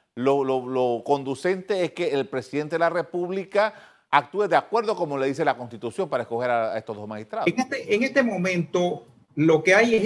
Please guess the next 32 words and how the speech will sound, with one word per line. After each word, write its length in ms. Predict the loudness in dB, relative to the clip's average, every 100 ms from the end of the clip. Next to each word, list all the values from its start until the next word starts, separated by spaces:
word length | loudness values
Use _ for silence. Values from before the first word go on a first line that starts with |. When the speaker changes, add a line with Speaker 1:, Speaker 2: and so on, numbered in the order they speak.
| 4
Speaker 2:
eso, 300 | 4 2 4
ese 220 | 4 2
es 60 | 0
el 100 | 0
fundamento 600 | 0 2 2 0 0 -2
jurídico, 640 | 0 0 -2 -2 -4 -4
ese 140 | 0
es 60 | 0
el 80 | 0
fundamento 600 | 0 0 0 0 -2 -2
constitucional. 960 | -6 -8 -12 -8 -8 -6 -2 2 2
Él 120 | 2 0
tiene 180 | 0
que 80 | 0
tomar 300 | 0 0 2
la 80 | 2
decisión 580 | 2 0 -2 -4 -2 -6 -14 -20 _
y 120 | 2
asumir 400 | 4 4 2 2
su 160 | 2 2
responsabilidad. 1120 | 2 0 -2 0 0 0 -2 -2 0 0 -2 _ _ _ _ _ _ _ _ -4
Y 160 | 4
ya 200 | 6 8
ustedes 320 | 6 4 4
han 100 | 4
visto 220 | 2 2 2
algunas 340 | 2 2 4
designaciones 720 | 4 4 0 0 0 -2 0
que 300 | 2 4 2
él 200 | -2 -4
ha 120 | -6
fallado. 640 | -2 0 4 4 2 -2